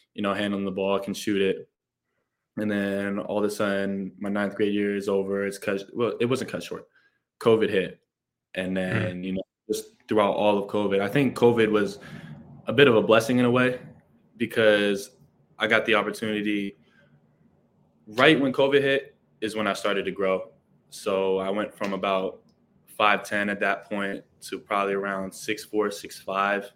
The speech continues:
Speaker 1: And then I've grown two, three inches since then. So during that time, during covid, you know, just staying in shape, working on my game every single day. Um, you know, obviously we weren't playing too much, but, um,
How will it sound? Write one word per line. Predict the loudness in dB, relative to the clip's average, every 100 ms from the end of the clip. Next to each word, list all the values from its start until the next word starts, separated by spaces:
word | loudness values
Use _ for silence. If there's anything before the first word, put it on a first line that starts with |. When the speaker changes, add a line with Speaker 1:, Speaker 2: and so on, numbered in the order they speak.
| _ _ _ _ _ _
Speaker 1:
And | -6
then | -2
I've | -2 -2
grown | -2 -2
two, | -4 -6
three | -6 -6
inches | -6 -12 -12
since | -12 -12
then. | -18 -20 _ _
So | -12 -6 -4
during | -2 -2 0
that | 0 0
time, | -2 0
during | -2 -2
covid, | -2 -2 2 0 0 -8 _ _ _ _ _ _
you | -8 -4
know, | -2 -2 -6 -14 _ _ _ _ _
just | -10 0
staying | 0 2
in | -2
shape, | -2 0 2 2
working | 0 0
on | -2
my | -2
game | -2 -2 -2
every | -4
single | -6 -6 -6
day. | -2 0 2 0 -2 -12 _
Um, | -8 -6 -6 -6 -10 -16 _ _ _
you | -6
know, | 0
obviously | 2 2 -2 -4
we |
weren't | -4 -4
playing | -4 -2 -2 -4 -6
too | -10 -8
much, | -6 -8 -8 -6
but, | -6 -6 -14 _ _ _ _ _ _ _ _
um, | -10 -8 -8 -10 -18